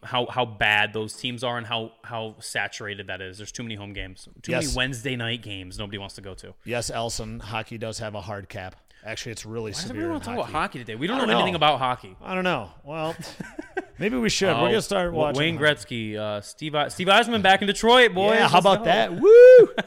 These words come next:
Speaker 1: <laughs>
Speaker 2: Woo! All right,
Speaker 1: I
Speaker 2: G,
Speaker 1: love
Speaker 2: what do
Speaker 1: that
Speaker 2: you
Speaker 1: we, that was, like, the biggest Detroit hockey news in a decade, and we didn't say a word about
Speaker 2: I
Speaker 1: it
Speaker 2: know.
Speaker 1: on this
Speaker 2: Sorry,
Speaker 1: podcast.
Speaker 2: sorry, Red Wings fans. And don't get me wrong, I'm a Red Wings fan,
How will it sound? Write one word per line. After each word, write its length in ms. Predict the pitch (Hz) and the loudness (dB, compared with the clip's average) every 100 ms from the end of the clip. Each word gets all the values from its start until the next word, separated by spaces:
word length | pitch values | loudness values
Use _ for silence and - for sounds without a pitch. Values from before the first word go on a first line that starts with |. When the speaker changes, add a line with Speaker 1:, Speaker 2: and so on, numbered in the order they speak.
| - 381 - - | -8 -14 -12 -2
Speaker 1:
<laughs> 0 | |
Speaker 2:
Woo! 340 | 359 466 480 392 | 6 10 10 10
All 100 | 208 | 8
right, 140 | 220 | 8
Speaker 1:
I 40 | |
Speaker 2:
G, 100 | 226 | 6
Speaker 1:
love 80 | 240 | 4
Speaker 2:
what 60 | 214 | 4
do 60 | 214 | 2
Speaker 1:
that 60 | |
Speaker 2:
you 40 | 220 | 0
Speaker 1:
we, 100 | 208 - - | -8 -4 2
that 180 | 214 | 4
was, 100 | 247 | 2
like, 140 | 254 - | -2 -2
the 80 | 196 | -2
biggest 420 | 135 185 202 202 | 0 0 0 -2
Detroit 320 | 175 180 175 | -6 -2 0
hockey 320 | 156 151 185 | 2 0 -2
news 220 | 180 185 | -6 -6
in 80 | 180 | -6
a 60 | 147 | -6
decade, 440 | 110 147 143 180 | -4 -4 -2 -2
and 80 | 156 | -2
we 80 | 170 | -4
didn't 160 | 202 | -4
say 140 | 214 196 | -4 -2
a 100 | 156 | 0
word 260 | 139 139 131 | 0 -2 -2
about 120 | - | 2
Speaker 2:
I 120 | 190 | 2
Speaker 1:
it 20 | |
Speaker 2:
know. 160 | 175 156 | 2 -2
Speaker 1:
on 60 | 143 | -2
this 80 | |
Speaker 2:
Sorry, 320 | - 202 180 185 | 0 4 4 2
Speaker 1:
podcast. 60 | |
Speaker 2:
sorry, 260 | - 202 185 | -2 -2 0
Red 220 | 156 151 | 0 -2
Wings 240 | 143 139 - | -4 -8 -8
fans. 320 | 131 139 139 | -8 -8 -6
And 120 | 285 | -4
don't 140 | 330 | -2
get 80 | 320 | -2
me 80 | 262 | -4
wrong, 300 | 226 190 165 | -4 -4 -4
I'm 120 | 190 | -8
a 40 | 175 | -4
Red 180 | 160 | -4
Wings 220 | 131 113 - | -6 -12 -14
fan, 220 | 98 | -18